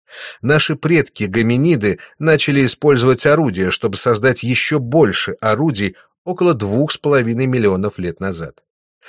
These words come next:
С того момента мозг человека увеличился втрое. Его увеличению способствовало развитие таких социальных способностей, как эмпатия, язык, кооперативное планирование, сострадание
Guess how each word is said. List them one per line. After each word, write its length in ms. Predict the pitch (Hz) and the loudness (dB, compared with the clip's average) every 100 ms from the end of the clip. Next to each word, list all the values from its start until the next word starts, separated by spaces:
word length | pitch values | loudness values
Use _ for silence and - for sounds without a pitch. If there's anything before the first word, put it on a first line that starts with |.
| - - | -20 -14
С 100 | - | -4
того 240 | 123 117 | 0 2
момента 560 | 120 120 123 147 113 104 | 2 2 4 2 2 0
мозг 300 | 113 120 - | 0 0 -2
человека 640 | - 107 107 123 123 104 - | -4 0 2 2 2 0 -2
увеличился 840 | 101 95 104 131 107 90 - 82 - | -4 -2 -2 -2 -4 -4 -8 -10 -12
втрое. 720 | - - - 131 127 82 67 _ _ _ _ _ _ _ | -18 -6 0 2 2 0 -6 _ _ _ _ _ _ _
Его 320 | 107 120 131 | -4 0 2
увеличению 760 | 123 113 113 - 156 135 101 - - - | 2 0 0 0 0 2 0 -2 -14 -14
способствовало 840 | - 139 135 160 - - 139 135 | -4 0 0 -2 -6 -2 2 4
развитие 480 | 131 113 139 - 123 | 4 2 -2 0 0
таких 360 | 127 120 135 | 0 -2 -4
социальных 500 | - 123 131 120 113 | -4 -4 0 0 0
способностей, 720 | - 120 117 160 127 110 - | -2 -2 -2 -2 -4 -6 -6
как 320 | - 113 - - _ - | -4 -2 -2 -8 _ -8
эмпатия, 800 | 110 92 - 131 139 - 135 131 _ - | -6 -4 0 2 2 0 -2 -2 _ -14
язык, 680 | 110 127 92 104 131 - - - - | -2 -2 0 -2 -4 -6 -14 -20 -10
кооперативное 920 | - 135 131 143 139 - 156 120 123 | 0 2 4 2 2 0 0 2 2
планирование, 840 | 110 117 117 110 135 131 123 120 107 _ _ | 2 2 2 4 2 0 0 -2 -4 _ _
сострадание 1000 | - 139 - 107 104 101 101 110 127 | -4 -4 -2 0 0 4 4 4 -2